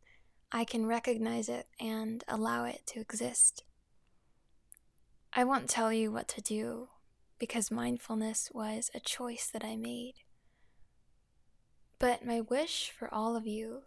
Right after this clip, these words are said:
is that your heart can be ready for anything because it's stronger than you know.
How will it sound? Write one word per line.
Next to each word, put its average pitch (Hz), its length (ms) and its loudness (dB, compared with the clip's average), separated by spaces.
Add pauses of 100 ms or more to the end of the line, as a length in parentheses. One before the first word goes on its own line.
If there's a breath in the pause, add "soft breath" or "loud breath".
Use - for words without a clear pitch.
(140)
is 214 460 -6 (640 soft breath)
that - 100 -6
your 226 120 0
heart - 640 -4
can 226 180 -4
be 208 140 -2
ready 220 360 -2
for - 240 -10
anything 214 580 -4 (880)
because 220 540 0 (1160 loud breath)
it's 220 160 0
stronger 240 480 0
than 220 180 0
you 208 120 0
know. 226 340 -2